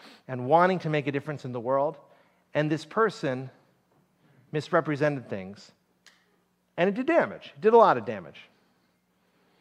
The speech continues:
And we have so many stories of this over and over and over in culture. You can think of people who have been shown to be big fakes.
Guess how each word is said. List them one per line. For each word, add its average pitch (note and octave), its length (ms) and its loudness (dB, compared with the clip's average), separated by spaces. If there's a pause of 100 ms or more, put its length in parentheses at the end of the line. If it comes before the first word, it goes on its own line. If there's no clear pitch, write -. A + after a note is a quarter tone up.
(400)
And F3+ 120 0
we F#3+ 80 -2
have F3+ 200 2
so B3+ 220 4
many B3+ 180 2
stories G#3 540 2
of B2 160 -4
this B2 340 -6
over G3 300 4
and F#3 80 0
over D3 240 0
and C#3+ 80 -6
over A#2 340 -2
in A#2+ 140 -6
culture. A#2+ 480 -6 (380)
You E3+ 120 -2
can G3+ 140 -2
think G3+ 180 0
of F#3+ 100 -2
people F3 340 -2
who D#3+ 200 2
have C3+ 120 -6
been D3+ 260 0 (460)
shown F#3 320 2
to F3 60 0
be E3 80 2
big D3 240 0
fakes. - 500 -4